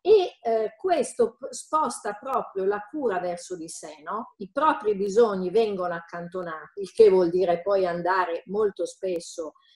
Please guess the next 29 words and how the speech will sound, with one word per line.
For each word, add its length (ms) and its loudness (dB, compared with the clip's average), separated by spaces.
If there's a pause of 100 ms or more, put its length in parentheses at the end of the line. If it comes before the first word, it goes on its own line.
(160)
necessariamente 1040 0
a 40 -8
mangiare 380 -6
di 140 -10
più, 220 0
perché 600 -8 (100)
c'è 180 2
un 100 2
riconoscere 680 -4
il 80 -4
proprio 320 -2
bisogno, 480 0
è 80 -8
quasi 300 0
un 140 0
prendere 520 -2
energia 460 0
dal 240 -2
cibo 500 -2 (180)
per 180 -4
poter 300 0
aiutare 500 -2
gli 80 -8
altri. 380 -18 (280)
Quindi 240 0
c'è 220 0
proprio 340 0
uno 140 -4
spostamento 1120 -2